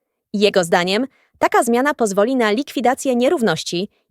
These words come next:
i zapewni godne życie rosnącej populacji emerytów. Podstawowe założenia. Minimalna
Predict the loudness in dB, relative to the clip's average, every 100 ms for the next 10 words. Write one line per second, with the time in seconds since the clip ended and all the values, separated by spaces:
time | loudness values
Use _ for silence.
0 | -2 0 0 -2 -2 0 0 0 0 -2
1 | 0 0 0 0 -2 -2 -2 -2 -2 -2
2 | -4 -4 -2 0 0 -2 -6 -8 -16 _
3 | _ _ _ -4 -2 0 0 2 2 2
4 | 0 0 -2 -4 -8 -16 _ _ 0 2
5 | 4 2 2